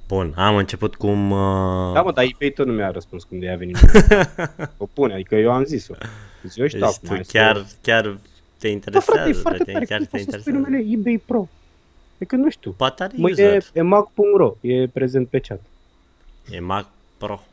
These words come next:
Speaker 2: emac, emac, uh, Pro, da, Pro. Ne plictisim.
Speaker 1: Începe
Speaker 2: Începe
Speaker 1: și
Speaker 2: și
Speaker 1: meciul.
Speaker 2: meciul.
Speaker 1: Cine joacă
Speaker 2: Păi,
Speaker 1: azi?
Speaker 2: Steaua cu Dinamo. Du-te, frate, la
Speaker 1: Ah,
Speaker 2: meci.
Speaker 1: marfă.
Speaker 2: Du-te, frate, și uite-te la meci.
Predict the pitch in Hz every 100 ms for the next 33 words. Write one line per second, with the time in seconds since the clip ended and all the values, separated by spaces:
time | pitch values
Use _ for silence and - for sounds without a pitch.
0 | _ _ _ _ _ 110 101 123 120 123
1 | 110 98 110 110 - - 104 95 90 104
2 | 85 82 - _ - 87 _ _ _ _
3 | _ _ _ _ _ _ _ _ _ _
4 | _ _ _ 104 104 104 107 - 98 -
5 | 123 135 131 - _ _ _ _ _ _
6 | 92 - 104 107 120 107 113 - 113 131
7 | - - 135 135 139 98 92 85 - 85
8 | - - - - - - - 175 165 -
9 | 165 139 87 - - 240 226 - 165 -
10 | 131 127 123 98 123 123 - 82 _ _
11 | _ - 247 - 160 - - 127 120 -
12 | 120 113 92 -